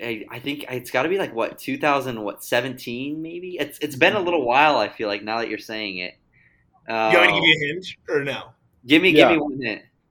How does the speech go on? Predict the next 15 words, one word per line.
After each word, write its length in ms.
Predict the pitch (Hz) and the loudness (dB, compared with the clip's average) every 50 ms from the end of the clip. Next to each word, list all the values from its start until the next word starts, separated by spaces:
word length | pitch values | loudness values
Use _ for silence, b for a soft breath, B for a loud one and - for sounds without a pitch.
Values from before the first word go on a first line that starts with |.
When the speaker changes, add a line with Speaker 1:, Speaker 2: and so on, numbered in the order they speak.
| _ _ _ _ _ _ _ _ _ _ _ | _ _ _ _ _ _ _ _ _ _ _
Speaker 2:
So, 540 | - - 175 170 160 156 160 - - - - _ _ - | -2 4 6 6 6 6 4 0 -4 -12 -20 _ _ -2
okay, 180 | 185 170 165 | 2 4 6
I 120 | 151 160 165 | 6 6 6
graduated 540 | 160 185 185 175 175 170 180 180 165 160 | 6 6 6 6 6 6 4 2 2 2
in 80 | 160 151 | 0 -2
twenty 200 | - 165 160 156 | -2 0 0 0
nineteen, 360 | 156 147 147 139 - 151 139 | 0 -2 -2 -4 -6 -8 -8
so 100 | 127 143 | -6 -4
my 80 | 151 139 | -4 -4
first 320 | - - 151 143 - - | -2 -2 -4 -4 -2 0
year 220 | 151 143 139 139 127 | 0 0 0 -2 -4
was 160 | 127 123 - | -8 -10 -10
twenty 180 | - 147 127 | -8 -8 -8
fifteen. 440 | 120 - 135 120 - - 147 143 143 | -6 -4 -4 -6 -4 -6 -6 -6 -6
It, 140 | 143 - | -6 -8